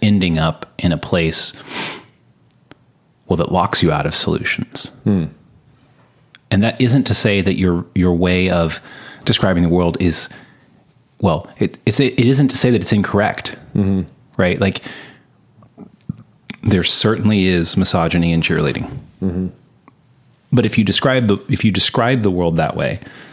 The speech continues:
Speaker 1: you're kinda screwed. Um, so same thing here with in-group, out-group dynamics.
Speaker 2: Mm-hmm.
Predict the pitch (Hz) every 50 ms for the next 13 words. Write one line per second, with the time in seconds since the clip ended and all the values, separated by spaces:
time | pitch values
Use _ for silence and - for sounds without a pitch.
0 | - - - _ - - - - 110 95 85 - - - 98 90 80 76 - -
1 | _ _ _ - - - - - - - - - - - _ _ _ _ - 104
2 | 90 85 80 78 85 107 - _ _ _ _ _ _ _ _ _ _ _ _ _
3 | _ _ _ _ _ _ _ _ _ _ _ _ _ _ - - - - 123 107
4 | 95 90 87 - - _ _ _ _ - - - _ _ _ _ _ - - -
5 | - 123 120 120 117 113 104 98 90 95 104 107 90 - - 92 110 - - -
6 | - - - - - - - 107 95 90 82 - - - - - _ _ - 98
7 | 104 101 95 98 85 85 90 104 123 - - - 78 - - 80 76 73 71 67
8 | - - - - - - - - - - - 85 85 90 90